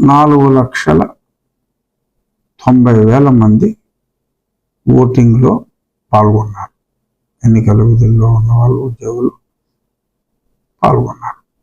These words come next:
గతంలో కన్నా రెట్టింపు సంఖ్యలో పాల్గొన్నారు. వారిలో నూటికి ఎనభై శాతం, పోనీ లీస్ట్లో లీస్ట్ చేసుకుంటే డెబ్బై ఐదు,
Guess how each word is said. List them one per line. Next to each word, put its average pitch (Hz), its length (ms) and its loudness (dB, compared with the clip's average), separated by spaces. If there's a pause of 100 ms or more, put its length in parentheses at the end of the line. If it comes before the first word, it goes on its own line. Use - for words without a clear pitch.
(200)
గతంలో 165 460 0
కన్నా 143 380 2 (400)
రెట్టింపు 139 600 0
సంఖ్యలో 117 560 0 (120)
పాల్గొన్నారు. 117 640 0 (880)
వారిలో 208 680 2 (1000)
నూటికి 214 840 2 (1400)
ఎనభై 190 420 2
శాతం, 139 400 -2 (800)
పోనీ 202 360 2
లీస్ట్లో 202 800 2
లీస్ట్ 180 380 0
చేసుకుంటే - 460 -4
డెబ్బై 135 460 0
ఐదు, 113 300 0